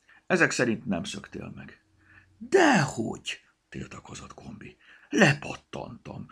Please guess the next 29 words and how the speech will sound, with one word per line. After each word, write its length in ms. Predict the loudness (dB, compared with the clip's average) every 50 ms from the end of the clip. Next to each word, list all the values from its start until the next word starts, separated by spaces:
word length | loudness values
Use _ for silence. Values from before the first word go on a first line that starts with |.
| -16 -4
azt 240 | 0 0 0 0 -2
elismerem, 580 | -6 -6 -8 -10 -10 -10 -12 -16 -16 -18 -18 -20 _ _ -20 -20 _ _
de 160 | -8 -8 -6
nem 300 | -4 -2 0 -2 0 2
pattantam 800 | 4 4 4 4 0 _ 0 0 0 -2 -6 -8 -10 -10 -10
meg. 400 | -10 -10 -8 -8 -8 -10 -12 _ _ _ _ _ _ _ _ _ _ _ _ _ _ _
Petya 320 | -6 -4 -4 -4 -4 -6
elvigyorodott. 880 | -6 -6 -8 -10 -12 -12 -14 -14 -14 -16 -18 -20 -20 _ _ _ _ _ _ _ _ _ _
Jelentem, 760 | 2 6 6 8 8 8 6 4 2 0 -2 -2 -2 -4 -8 -6
meg 300 | -2 0 0 2 2 6
vagy 240 | 6 6 6 6 4
találva. 640 | 8 8 8 8 6 2 0 -2 -4 -6 -6 -10 _ _ _ _ _ _
És 200 | -2 -2 -2 2
tudod, 300 | 4 4 4 4 2 2
hogy 120 | 0 2
miért 220 | 4 2 2 2
vagy 160 | 4 2 4 4
megtalálva? 840 | 2 0 0 -2 -2 0 2 4 4 4 2 0 -4 -6 -10 _ _ _ _ _ _ _ _ _ _ _ _ _ _
Gomb 400 | 0 2 4 4 4 2 0 -2 -2
megilletődve 800 | -2 -2 -2 -2 -4 -6 -6 -6 -8 -8 -8 -8 -8 -8 -12 -12
rázta 360 | -12 -12 -12 -12 -12 -10 -12
meg 160 | -12 -12 -10
apró 320 | -10 -10 -10 -8 -12 -12 -14
fejét. 520 | -12 -16 -16 -16 -16 -18 -20 _ _ _ _ _ _ _ _ _ _ _ _ _ _
Mert 380 | -4 2 4 4 4 4 2 0
rajta 420 | 4 4 4 4 4 0 -4 -10
vagy 180 | -10 -10 -10 -10
a 60 | -8
listámon. 680 | -8 -4 -2 -2 -2 -2 -4 -6 -8 -8 -12 -16 -18